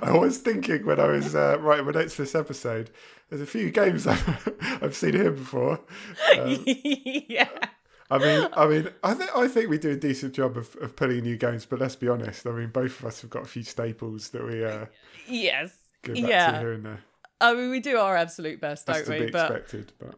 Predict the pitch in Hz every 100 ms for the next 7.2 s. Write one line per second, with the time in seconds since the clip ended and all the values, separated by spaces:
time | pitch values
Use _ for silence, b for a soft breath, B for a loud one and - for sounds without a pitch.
0 | - 190 175 156 156 165 180 185 190 180
1 | 180 185 156 156 151 - 151 147 147 -
2 | - 165 175 240 226 - 208 - 214 185
3 | 175 165 165 156 151 156 - - 156 -
4 | 156 147 151 147 147 147 147 147 151 147
5 | - 147 - B B 196 - 185 190 185
6 | 190 185 b b b _ _ - 202 202
7 | 196